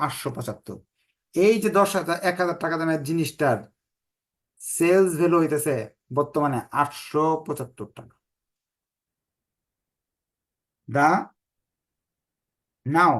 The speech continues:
determine the following। প্রথমে বলছে কনভার্সন রেশিও বের করো, এক নম্বর বলছে কনভার্সন রেশিও বের করো। আচ্ছা,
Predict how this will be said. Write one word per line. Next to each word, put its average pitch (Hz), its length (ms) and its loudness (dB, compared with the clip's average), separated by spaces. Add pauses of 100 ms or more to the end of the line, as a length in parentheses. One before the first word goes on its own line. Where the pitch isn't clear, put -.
(300)
determine 170 420 0 (320)
the 131 160 0
following। 101 300 -4 (300)
প্রথমে 175 320 0
বলছে 165 180 0 (140)
কনভার্সন 160 440 0 (100)
রেশিও 156 280 -2
বের 98 140 -8
করো, 90 140 -14 (2250)
এক 127 120 -6
নম্বর 160 180 -2
বলছে 147 180 -4 (140)
কনভার্সন 165 540 -2 (2000)
রেশিও 160 380 -2 (100)
বের 110 180 -4
করো। - 140 -20 (1900)
আচ্ছা, - 180 -20